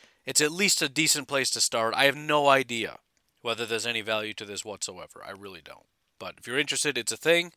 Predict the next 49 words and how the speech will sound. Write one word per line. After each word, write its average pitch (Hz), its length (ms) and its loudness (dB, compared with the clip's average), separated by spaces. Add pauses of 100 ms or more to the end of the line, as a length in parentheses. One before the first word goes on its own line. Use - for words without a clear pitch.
(280)
They 123 80 -6
don't 123 160 -4
have 127 120 0
their 120 100 -6
twenty 120 280 -8
twenty 117 240 -12
rankings 117 440 -8
up 110 120 -6
yet, 113 220 -4
which - 360 -8
is 104 140 -10
another 110 300 -8
not 107 260 -10
great 107 220 -10
thing 107 180 -14
for 101 120 -20
their 98 100 -14
site 107 300 -6
because - 200 -8
it's - 160 -8
your, 110 240 -6
the 117 120 -4
entire 170 280 4
purpose 151 360 -2
of 120 100 -10
your 120 80 -6
site. 113 380 -2
We're 113 160 -4
almost 135 280 -4
three 123 140 -8
weeks 117 240 -10
into 110 180 -8
this 95 160 -8
thing, 95 180 -14
and 92 80 -20
you 92 60 -18
don't 98 160 -14
have 90 120 -16
twenty 92 220 -18
twenty 92 280 -18
up - 180 -20
yet. - 140 -20 (400)
But 214 140 10
again, 170 400 10
it 143 100 0
exists. 127 720 2 (160)
Check 127 200 -4
it 110 60 -2
out. 82 220 -8